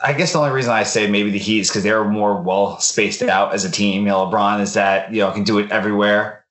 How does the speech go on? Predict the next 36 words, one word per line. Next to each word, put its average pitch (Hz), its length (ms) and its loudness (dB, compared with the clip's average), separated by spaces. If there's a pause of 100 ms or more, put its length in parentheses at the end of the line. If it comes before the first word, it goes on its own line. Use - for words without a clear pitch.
The, 113 180 0
you 104 80 0
know, 95 120 0
he 92 100 -2
can 98 100 0
be 101 60 2
the 92 80 -2
point 120 220 0
guard, 113 260 2
he 104 60 -4
can 98 80 -6
be 95 180 0
your 95 100 0
small 113 300 0
forward, 107 320 0
he 104 80 -6
can 101 100 -4
be 101 320 -2
one 117 160 0
through 101 160 -4
five. 95 460 0
You 98 60 0
have 82 120 -10
Bosh 107 320 0
as 101 120 -2
your 101 100 0
big 101 180 0
man, 101 300 0
and 95 260 -4
D 113 140 -2
Wade 104 300 2
is 95 120 -2
your, 95 380 0
your 101 160 -2
shooting 110 320 2
guard. 87 340 0